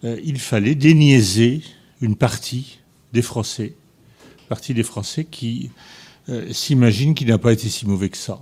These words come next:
Que certes, on peut lui reprocher, les gens lui reprocheront tel ou tel, euh, aspect de sa politique étrangère, ce qu'il a dit en Algérie, par exemple. D'autres lui reprocheront les lois de bioéthique.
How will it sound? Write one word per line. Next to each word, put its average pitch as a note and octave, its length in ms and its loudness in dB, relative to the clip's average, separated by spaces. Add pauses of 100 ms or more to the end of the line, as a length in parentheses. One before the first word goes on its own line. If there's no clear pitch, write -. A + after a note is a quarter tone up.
(1200)
Que B2+ 120 -2
certes, D3+ 380 2
on B2+ 100 2
peut D3 140 4
lui C#3 120 6
reprocher, C3 720 4
les C#3+ 100 4
gens C3+ 180 4
lui B2+ 120 4
reprocheront B2 720 -2
tel C3 240 0
ou A#2+ 100 0
tel, A#2+ 380 -2
euh, G#2+ 260 -2
aspect A2 340 -4
de G#2 80 -6
sa - 180 -8
politique G2 500 -8
étrangère, D3 680 -2
ce - 140 -14
qu'il G2 200 -12
a F#2+ 60 -4
dit F#2+ 180 -4
en F#2 60 -6
Algérie, B2 480 -4
par A#2 180 -12
exemple. B2+ 460 -8
D'autres A#2 380 -6
lui F#2+ 180 -4
reprocheront G2 720 -10 (640)
les G2 80 -2
lois G2 200 2
de F#2 140 0
bioéthique. A#2+ 720 0